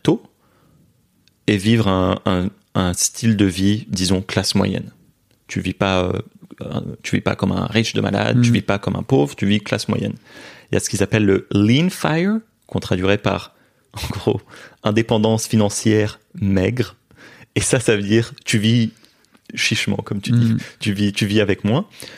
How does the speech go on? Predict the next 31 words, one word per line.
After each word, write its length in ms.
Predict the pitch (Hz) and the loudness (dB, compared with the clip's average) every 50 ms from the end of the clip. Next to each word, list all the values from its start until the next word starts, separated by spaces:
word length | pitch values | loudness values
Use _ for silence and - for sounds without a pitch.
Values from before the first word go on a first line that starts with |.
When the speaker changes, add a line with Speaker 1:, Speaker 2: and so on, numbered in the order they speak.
| - - | -8 -2
Speaker 1:
Mais 140 | - 98 95 | -2 0 0
ça, 260 | - - 101 110 113 | 0 2 2 4 4
euh, 260 | 101 95 95 92 90 | 4 4 2 0 -2
ces 200 | 92 - - 101 | -2 -4 -2 -2
gens 120 | 90 104 101 | 0 0 -2
qui 140 | - - | -2 -4
font 140 | - - 101 | -2 -2 -2
ce 80 | - - | -2 0
choix-là, 260 | - 95 87 98 120 | 0 0 2 0 0
c'est 140 | - - - | -2 -2 -2
parce 140 | 92 92 - | -2 -2 -2
que 100 | - - | -2 -2
soit, 280 | - - 104 101 - | -2 0 -2 0 0
bah, 240 | 95 92 90 90 - - - - - - _ _ _ _ - | -2 -2 -2 -2 -6 -10 -18 -20 -20 -20 _ _ _ _ -4
ils 100 | 104 90 | -2 0
veulent 140 | 92 90 | 0 0
vraiment 300 | 87 87 98 98 107 104 | 0 0 0 2 2 2
pas 100 | - 101 | 0 0
travailler 380 | 95 - - 92 92 92 92 92 | -2 0 0 0 2 2 2 2
longtemps, 520 | 92 90 90 - - 92 95 110 127 143 - - - - - - _ - | 2 0 -2 -2 -2 0 2 2 0 0 -4 -8 -20 -20 -20 -14 _ -2
ou, 160 | 101 98 101 | 0 0 2
bah, 160 | 95 87 85 85 - | 2 2 0 0 0
ils 80 | - 87 | 0 0
gagnent 200 | 85 90 87 90 | 0 0 0 0
pas 120 | - 113 | 0 0
beaucoup, 440 | 104 104 101 - - - 120 120 110 | 2 0 0 -2 0 0 2 2 2
et 20 | 95 | 2
donc 200 | 92 92 90 - | 2 -2 -4 -4
c'est, 680 | - - - - - - - - - - - 92 92 92 | -10 -16 -14 -14 -14 -12 -10 -10 -10 -8 -6 -4 -4 -4
c'est 240 | - - - - - | -4 -6 -6 -4 -2
la, 100 | - - | -2 -2